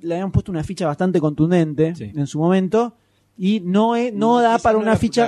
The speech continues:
Speaker 3: claro,
Speaker 1: claro, no es
Speaker 3: una
Speaker 1: nada para
Speaker 3: ficha
Speaker 1: una ficha tan
Speaker 3: cien por cien,
Speaker 1: así.
Speaker 3: claro.
Speaker 1: O sea, es una película que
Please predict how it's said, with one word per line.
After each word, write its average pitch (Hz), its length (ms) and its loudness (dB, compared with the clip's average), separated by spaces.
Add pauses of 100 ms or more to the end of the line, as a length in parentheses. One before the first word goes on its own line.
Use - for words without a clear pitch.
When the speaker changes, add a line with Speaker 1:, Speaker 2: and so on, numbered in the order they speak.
Speaker 3:
claro, - 20 -12
Speaker 1:
claro, 156 280 2
no 196 80 -6
es 233 80 0
Speaker 3:
una 233 100 2
Speaker 1:
nada 247 140 2
para 226 180 0
Speaker 3:
ficha - 0 -
Speaker 1:
una 208 60 -2
ficha 190 140 -2
tan 226 80 2
Speaker 3:
cien 170 140 -2
por 165 100 0
cien, 139 160 -8
Speaker 1:
así. - 60 -16
Speaker 3:
claro. - 40 -20 (760)
Speaker 1:
O - 20 -20
sea, 160 140 -8
es 175 160 -10
una 247 480 -2
película 294 520 2
que 269 420 -2